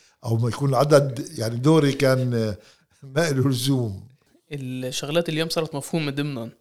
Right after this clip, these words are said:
Speaker 2: هي نتيجة من تيار وطني اللي اشتغل بالسبعينات. يعني، انتوا أول جيل عمليا بتفوتوا على الجامعات. نشاطكم وإنجازاتكم اللي حصلتوها بالسبعينات وبالثمانينات اليوم،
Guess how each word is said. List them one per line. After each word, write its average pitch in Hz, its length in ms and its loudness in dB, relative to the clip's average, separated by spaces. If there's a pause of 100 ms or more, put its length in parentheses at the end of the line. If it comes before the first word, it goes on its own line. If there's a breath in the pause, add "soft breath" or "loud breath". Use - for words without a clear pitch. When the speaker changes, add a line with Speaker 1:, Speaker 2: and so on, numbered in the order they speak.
(140)
Speaker 2:
هي 190 160 2
نتيجة 160 800 -2
من 156 240 -6
تيار 143 520 0
وطني 143 720 -8 (420)
اللي 147 180 -2
اشتغل 185 540 0
بالسبعينات. 151 680 -4
يعني، 139 120 -6
انتوا 180 140 -2
أول 196 240 2
جيل 160 240 0
عمليا 139 360 -4
بتفوتوا 135 480 -6
على 117 100 -6
الجامعات. 127 640 -6 (340)
نشاطكم 147 840 0
وإنجازاتكم 151 1000 0
اللي 139 240 -4
حصلتوها 151 500 -6
بالسبعينات 147 840 -2
وبالثمانينات 160 1000 -4 (580)
اليوم، 208 380 2